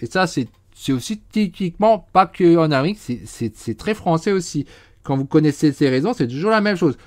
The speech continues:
Je gagnais beaucoup d'argent, je veux, euh, acheter une voiture, je veux des revenus passifs, je veux voyager de, euh, partout dans le monde, je veux ci. Et il y en a aucun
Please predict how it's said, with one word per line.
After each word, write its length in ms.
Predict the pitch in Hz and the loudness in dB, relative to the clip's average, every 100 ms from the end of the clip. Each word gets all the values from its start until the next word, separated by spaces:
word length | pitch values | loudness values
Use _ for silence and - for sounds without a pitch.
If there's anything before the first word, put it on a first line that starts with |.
| - | -16
Je 160 | - | -8
gagnais 320 | 127 156 175 180 | 0 0 2 0
beaucoup 320 | 180 170 185 | -2 2 4
d'argent, 480 | 170 165 151 240 294 _ _ _ - | 4 2 0 -4 -6 _ _ _ -16
je 220 | 113 151 | -2 -2
veux, 420 | 170 196 208 208 | 0 2 4 4
euh, 400 | 156 131 131 131 | 6 6 6 4
acheter 260 | 139 - 190 | 0 -2 -2
une 100 | 175 | 2
voiture, 340 | 170 165 233 | 2 2 -4
je 80 | 139 | -2
veux 80 | 143 | -2
des 80 | 143 | 2
revenus 300 | 147 147 151 | 2 0 -2
passifs, 400 | 151 135 214 233 | 0 -2 -2 -4
je 140 | 131 | -4
veux 80 | 170 | -2
voyager 480 | 190 165 160 147 147 | 2 4 4 4 0
de, 100 | 143 | -2
euh, 220 | 135 135 | -2 -4
partout 340 | 131 147 143 143 | -2 -2 -2 -4
dans 180 | 127 | -2
le 60 | 123 | 0
monde, 260 | 151 226 233 - _ | -2 -4 -6 -14 _
je 160 | - 131 | -6 -2
veux 180 | 156 147 | 0 0
ci. 220 | - 269 - _ | -2 -6 -6 _
Et 60 | 123 | -4
il 40 | |
y 60 | 120 | 0
en 80 | 135 | 2
a 140 | 165 | 0
aucun 640 | 113 247 311 - 233 277 | 0 -2 -2 -2 -2 -2